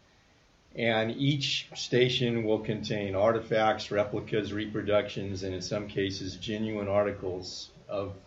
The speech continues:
a certain value that will bring to life, uh, the, the fascinating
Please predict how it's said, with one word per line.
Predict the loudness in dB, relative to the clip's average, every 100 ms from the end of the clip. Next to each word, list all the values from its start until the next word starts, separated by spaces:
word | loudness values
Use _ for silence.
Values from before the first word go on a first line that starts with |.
| -14
a | -12
certain | -6 -4 -4 -4 -6 0
value | 2 4 0 -4 -10 -20 _ _ _ _ _ _ _ _ -10 2
that | 4 4 2
will | 4 4 4 0 -6 -10 -2
bring | 2 4 4
to | 2
life, | 0 0 -2 -8 -18 -20 _ _ _ _ _ _ _ -20
uh, | -18 -16 -16 -18 -16 -12
the, | -10 -8
the | -8 -8 -10 -16 -20 -20 -20 -20 _ -20 -20 -12 0
fascinating | 2 4 2 -2 -2 -6 -10